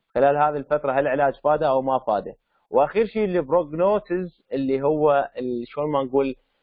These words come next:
آم، حالة النهائية، الحالة الطبية النهائية للمريض، المريض ما تعالج، فيراد احنا نغير البروسيجر مالتنا،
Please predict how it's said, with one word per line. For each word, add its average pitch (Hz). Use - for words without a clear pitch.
آم، 127
حالة 208
النهائية، 147
الحالة 165
الطبية 143
النهائية 143
للمريض، 165
المريض 131
ما 139
تعالج، 160
فيراد 123
احنا 135
نغير 123
البروسيجر 110
مالتنا، 160